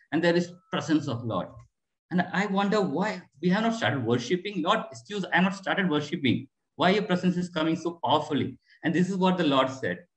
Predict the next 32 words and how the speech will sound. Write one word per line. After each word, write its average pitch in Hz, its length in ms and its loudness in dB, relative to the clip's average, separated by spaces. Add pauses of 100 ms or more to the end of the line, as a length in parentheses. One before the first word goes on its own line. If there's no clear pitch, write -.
(1300)
"You 196 320 4
made 190 340 6
this 180 140 2
decision 143 600 0
to - 180 -18
come 165 220 4
for 160 160 -6
the 147 120 0
meeting 117 540 0 (640)
and 170 340 0
spend 196 520 0
your 180 180 4
next 160 420 2
one 151 220 4
hour 123 280 2
worshiping 117 680 -4
me. - 180 -8 (320)
And 156 140 2
I 165 140 6
honor 156 380 2
that 131 200 -2
decision 117 380 -6
of 104 160 -8
yours - 360 -18 (600)
with 131 280 0
my 117 80 6
presence." - 640 -8 (1600)
It's 127 200 -6 (140)
the 147 100 0
heart 139 380 4
that 117 180 2
matters. 98 600 -6